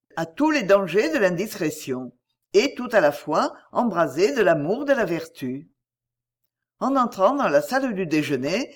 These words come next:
elle se trouva tout à coup très embarrassée de savoir ce qu'elle devait dire.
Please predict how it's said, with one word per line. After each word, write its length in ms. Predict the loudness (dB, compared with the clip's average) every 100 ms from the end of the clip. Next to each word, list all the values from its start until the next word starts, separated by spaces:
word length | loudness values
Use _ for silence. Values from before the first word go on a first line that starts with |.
| _
elle 200 | 4 4
se 120 | 4 -4
trouva 320 | -4 0 0
tout 160 | 0 -2
à 100 | -2
coup 260 | -2 -6 -6
très 300 | -4 -4 -2
embarrassée 720 | 0 0 0 -4 -6 -4 -4
de 160 | -6
savoir 400 | -4 -6 0 0
ce 100 | 0
qu'elle 260 | -4 -2 0
devait 240 | 2 2
dire. 440 | 2 0 -2 -4